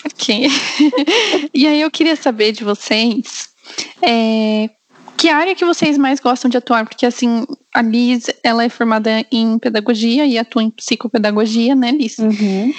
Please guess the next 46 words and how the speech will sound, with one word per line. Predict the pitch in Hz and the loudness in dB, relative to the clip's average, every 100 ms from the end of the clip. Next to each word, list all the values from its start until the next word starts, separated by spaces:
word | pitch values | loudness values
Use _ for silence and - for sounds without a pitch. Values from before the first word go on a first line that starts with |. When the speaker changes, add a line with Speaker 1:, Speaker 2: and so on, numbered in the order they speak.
| - - - | -8 -6 2
Speaker 1:
E | 254 | 2
a | 247 | 2
Gabi | 240 285 247 262 294 508 | 2 0 2 2 0 0
é | 285 | 0
historiadora, | 302 - 339 339 415 277 247 277 285 262 | 0 2 0 0 2 0 2 0 -2 -2
né? | 233 226 | 0 2
Nós | 269 285 220 240 | 2 0 0 -2
éramos | 226 233 - | 0 0 0
na | |
mesma | 233 247 294 | 0 2 0
sala. | - 302 320 - - - - - - - | 0 -2 -2 -6 -12 -14 -10 -12 -6 -2
E | |
aí | 254 | 0
eu | 269 | 0
queria | - 285 285 | 2 0 0
saber | - 262 240 233 233 240 277 _ _ - | 0 0 0 0 0 -2 -8 _ _ -4
que | - | 0
áreas | 262 277 311 | 2 2 0
que | 277 | 0
vocês | 277 269 226 | 0 0 2
gostam | 220 226 - 254 | 2 2 2 0
de | |
atuar, | 233 - 220 202 214 226 226 | 0 0 0 2 0 0 -2
se | - | -2
é | 220 | 0
em | 226 240 | 0 0
sala | 233 214 | 0 -2
de | 208 220 | -2 0
aula, | 214 214 220 226 226 233 - - | 0 2 2 2 0 -2 -6 -14
porque | - 214 - 233 226 | -10 -6 0 0 0
o | |
papel | 220 226 220 | -2 -2 0
do | |
educador | 220 214 233 214 220 | -2 -2 -2 -2 0
não | 220 226 | 0 0
é | |
apenas | 226 - 220 226 - - | -2 0 0 0 -2 0
em | 254 | 0
sala | 254 240 214 | 0 -2 -2
de | 226 | 0
aula, | 220 233 | 0 -2
estou | 220 220 208 | -4 -2 -2
aqui | 226 - 294 339 | -2 -2 -2 0
eu | 302 | 0
para | 311 254 240 | -2 -4 -4
falar | - 226 349 | -2 0 -2